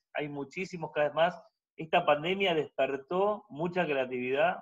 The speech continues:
Yo digo que cada crisis despierta mucha creatividad. Cuenten con nosotros, con el programa, para poder salir, para poder mostrar sus experiencias.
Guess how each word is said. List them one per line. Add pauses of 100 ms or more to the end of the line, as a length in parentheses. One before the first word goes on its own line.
(140)
Yo
digo
que
cada
crisis
despierta (460)
mucha
creatividad.
Cuenten
con
nosotros,
con
el
programa,
para
poder
salir,
para
poder
mostrar
sus
experiencias.